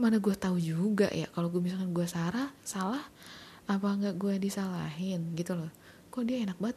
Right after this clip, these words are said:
ya, copy, lu bayangin ya, dia tuh copy paste semua, gue disuruh, disuruh kayak, "Eh, yang mana ya yang mau dipakai?" gitu kan,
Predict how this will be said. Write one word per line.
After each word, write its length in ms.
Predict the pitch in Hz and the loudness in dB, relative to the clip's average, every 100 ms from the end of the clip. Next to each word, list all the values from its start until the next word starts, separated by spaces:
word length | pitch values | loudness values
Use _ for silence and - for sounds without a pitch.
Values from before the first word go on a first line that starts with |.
| 175 | -4
ya, 40 | - | -2
copy, 300 | 180 180 175 - | -4 -2 -4 -2
lu 80 | 262 - | -4 -2
bayangin 480 | 185 170 190 214 156 | 2 2 2 0 -2
ya, 40 | 170 - - - | -6 -12 -16 -6
dia 100 | 202 208 | -2 0
tuh 100 | 262 | -2
copy 240 | 277 262 | -2 -4
paste 380 | 214 170 - - | -2 -6 -6 -6
semua, 400 | 185 180 160 143 135 147 156 202 262 - - - 214 | -2 -2 -2 -2 -2 -2 0 0 -2 -6 -18 -10 -4
gue 280 | 247 247 226 | -2 0 2
disuruh, 480 | 190 190 175 170 170 - - - - - | 0 -2 -2 -2 -4 -8 -18 -20 -20 -6
disuruh 480 | 185 180 175 170 170 190 - - - | -2 0 0 0 -4 -8 -18 -20 -8
kayak, 320 | - 175 170 - - - - - - - - | -4 -2 -4 -8 -20 -20 -20 -20 -20 -20 -16
"Eh, 140 | - - | -14 -6
yang 160 | 170 165 | -6 -4
mana 160 | 190 | -2
ya 160 | 247 214 | 0 0
yang 240 | 226 180 | 0 0
mau 80 | 170 | -2
dipakai?" 560 | 170 170 - 208 240 - | -2 -6 -8 -4 -4 -4
gitu 160 | 175 170 | -4 -4
kan, 160 | 202 | -4